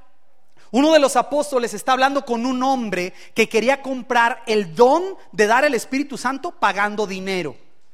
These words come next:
Y entonces se voltean y le dicen: "Arrepiéntete pues de esta tu maldad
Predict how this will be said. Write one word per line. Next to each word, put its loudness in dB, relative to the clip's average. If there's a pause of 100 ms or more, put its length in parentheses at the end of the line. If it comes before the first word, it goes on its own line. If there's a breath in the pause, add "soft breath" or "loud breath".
(260 soft breath)
Y 4
entonces 2
se 4
voltean 4
y -2
le 4
dicen: 0 (200 loud breath)
"Arrepiéntete 4
pues 2
de 4
esta 2
tu -2
maldad 2